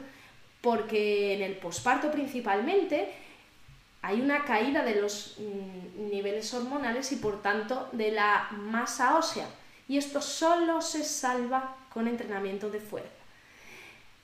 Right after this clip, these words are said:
Ahora bien, hay que adaptar ese entrenamiento de fuerza a tu condición y a tu experiencia. Lo primero es afianzar una buena técnica de los ejercicios,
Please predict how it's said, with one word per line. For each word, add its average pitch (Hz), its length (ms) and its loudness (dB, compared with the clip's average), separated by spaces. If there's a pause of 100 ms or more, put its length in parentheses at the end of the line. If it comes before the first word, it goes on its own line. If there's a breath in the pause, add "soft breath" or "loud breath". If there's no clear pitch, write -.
(380)
Ahora 233 380 6
bien, 196 460 2
hay 208 120 0
que 233 100 0
adaptar 214 340 2
ese 208 180 -2
entrenamiento 208 360 2
de 208 80 2
fuerza 240 520 2 (180)
a 196 200 -2
tu 220 440 4
condición 208 680 2 (240)
y 254 120 0
a 196 100 2
tu 214 60 2
experiencia. 208 760 0
Lo 180 160 -6
primero 190 400 0
es 233 280 2
afianzar 190 500 -4
una 208 140 2
buena 202 260 0
técnica 254 400 2
de 175 80 -4
los 185 160 -6
ejercicios, 233 840 -2